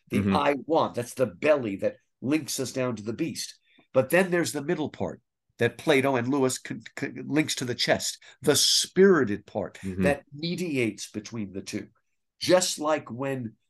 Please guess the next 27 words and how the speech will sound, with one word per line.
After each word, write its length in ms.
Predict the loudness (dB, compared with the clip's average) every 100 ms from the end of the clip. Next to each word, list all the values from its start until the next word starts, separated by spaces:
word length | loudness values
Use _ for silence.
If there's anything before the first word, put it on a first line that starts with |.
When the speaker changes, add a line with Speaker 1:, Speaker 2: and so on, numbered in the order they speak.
| _ _
Speaker 1:
uh, 200 | -2 -2
Frodo 800 | -4 -4 4 4 4 2 0 -8 _ _ -6
is 320 | -2 -2 -2
at 280 | -4 -4 _
Amon 380 | 0 2 2 0
Sul 640 | -4 -4 -2 -4 -6 -12 _ _ _
and 140 | -4
he's 200 | -2 -4
put 200 | -4 -2
the 100 | 0
ring 300 | 0 0 -2
on 240 | -2 -4 -4
after 400 | -4 -4 -2 -4
Boromir 640 | 0 2 2 0 -2 -2
has 160 | -4 -8
attacked 420 | -6 -6 -6 -8
him, 180 | -14 -14 -20 -12 -4
Speaker 2:
Mm-hmm. 80 | 0
Speaker 1:
and 160 | 0
suddenly 560 | 0 0 0 0 -4 -6
he 180 | -6 -4
sees 720 | -2 -2 -2 -4 -4 -8 -12 _ 2
the 80 | 2
eye 500 | 4 4 4 2 0
way 280 | 0 0 2
over 300 | 0 -2 -6
there, 300 | -6 -6